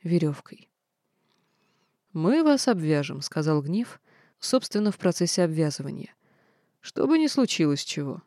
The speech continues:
так как лезть по одному будем, лестница старая». «Я не тяжелее сотника», — обиженно напомнила. «Колючка, даже не спорь», — как-то хмуро заметил красавчик.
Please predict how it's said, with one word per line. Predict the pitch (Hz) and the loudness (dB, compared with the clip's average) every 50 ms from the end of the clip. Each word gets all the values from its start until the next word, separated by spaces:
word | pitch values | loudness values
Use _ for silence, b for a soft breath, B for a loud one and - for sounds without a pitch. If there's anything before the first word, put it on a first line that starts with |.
| _ _ | _ _
так | - 180 175 - | 0 0 2 2
как | 160 147 - 160 | 0 0 0 0
лезть | 151 175 220 - - | 0 0 0 -2 -2
по | _ 165 156 | _ 0 0
одному | 147 143 147 151 190 226 202 | 2 0 0 0 0 -2 0
будем, | 143 139 135 - - - _ _ _ | -2 -2 -4 -4 -10 -12 _ _ _
лестница | - 214 269 254 - 190 180 - - 160 | -4 -2 -2 -2 -2 -4 -4 -2 -2 -4
старая». | - - - 147 135 - - - - _ _ _ _ _ _ _ _ _ _ _ _ _ _ _ _ _ _ _ _ _ _ _ _ _ _ _ _ _ _ | -4 -4 -6 -6 -6 -8 -10 -14 -18 _ _ _ _ _ _ _ _ _ _ _ _ _ _ _ _ _ _ _ _ _ _ _ _ _ _ _ _ _ _
«Я | 196 180 196 196 190 | 0 4 6 6 6
не | 185 180 175 | 6 4 2
тяжелее | - 180 170 175 208 220 240 214 165 | 0 0 0 2 4 6 6 6 6
сотника», — | 160 - - 180 160 - - 151 - - - - - _ _ | 4 2 0 0 -2 -2 -4 -8 -10 -8 -12 -12 -14 _ _
обиженно | 170 175 156 170 160 151 156 160 160 | -2 2 4 4 4 4 2 0 0
напомнила. | 160 170 170 - 180 160 156 151 151 151 151 175 - _ _ _ _ _ _ _ _ _ _ _ _ _ _ _ _ | -2 -2 -2 -2 -4 -4 -2 -4 -6 -8 -8 -10 -12 _ _ _ _ _ _ _ _ _ _ _ _ _ _ _ _
«Колючка, | - - 233 233 202 165 139 - - - 175 | -2 2 4 4 4 4 2 0 -2 0 0
даже | 196 277 285 - 285 | 2 2 0 0 0
не | 269 247 | 0 0
спорь», — | - - - - - - - - _ _ _ _ _ | -2 -4 -6 -10 -10 -12 -12 -16 _ _ _ _ _
как-то | - 160 160 - - 160 | -2 -2 0 0 -2 -2
хмуро | - - 165 196 233 254 240 | -2 -2 -2 0 0 2 2
заметил | 196 170 156 156 156 - - 147 | 0 0 0 -2 -4 -4 -6 -8
красавчик. | - - 156 151 - - - - - - - - _ _ | -6 -6 -6 -6 -6 -8 -10 -10 -10 -14 -16 -16 _ _